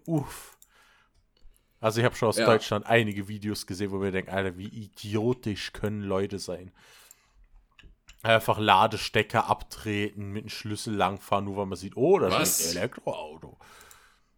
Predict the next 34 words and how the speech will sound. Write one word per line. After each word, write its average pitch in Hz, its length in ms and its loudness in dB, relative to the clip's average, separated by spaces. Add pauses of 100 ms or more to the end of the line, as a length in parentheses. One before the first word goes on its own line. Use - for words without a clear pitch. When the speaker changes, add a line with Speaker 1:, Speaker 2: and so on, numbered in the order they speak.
(160)
Speaker 2:
Ui, 107 340 6
ui, 92 260 0 (100)
ui. 107 120 -4 (560)
Speaker 1:
Ja, 92 460 -2 (260)
in 98 100 -10
Leipzig 101 460 0
ist 95 100 -4
es 85 120 -10
teilweise 92 380 0
auch 95 40 -4
ganz 90 200 -6
schlimm. - 300 -8 (1000)
Park 107 300 2
dein, 113 260 4
parkst - 360 4
dein 110 100 2
Auto 117 280 4
an 113 120 2
der 110 120 2
Seite, 113 540 2
kommst - 360 -6
zurück 110 560 -6
und 101 140 -6
denkst 101 220 0
dir 104 60 -10
nur 101 120 -4
so, 92 160 -6
„What 123 200 4
the - 80 0
fuck?“, - 380 -2
schaust - 320 -4
die - 40 -18
Tesla-Aufnahmen 104 840 -2
an 110 240 -6